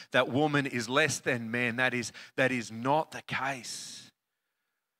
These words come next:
What is the case is that, that God looked upon man and he said, "This is not gonna work. <laughs> Men, this is not gonna work.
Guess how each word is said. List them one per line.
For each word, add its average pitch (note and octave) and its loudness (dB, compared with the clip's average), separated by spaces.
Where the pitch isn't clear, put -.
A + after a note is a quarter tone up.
What C3 2
is C3 -2
the B2 -6
case C#3 -2
is G#2+ -8
that, A2 -4
that A2 -4
God C3 2
looked C3 -2
upon A2 -4
man A2 -4
and G2 -8
he G2 -8
said, G2+ -8
"This A2 -2
is G2 -6
not G2 -4
gonna - -6
work. - -6
<laughs> - -20
Men, B2+ -2
this B2+ -4
is G#2+ -8
not B2 0
gonna G2 -4
work. G#2 -6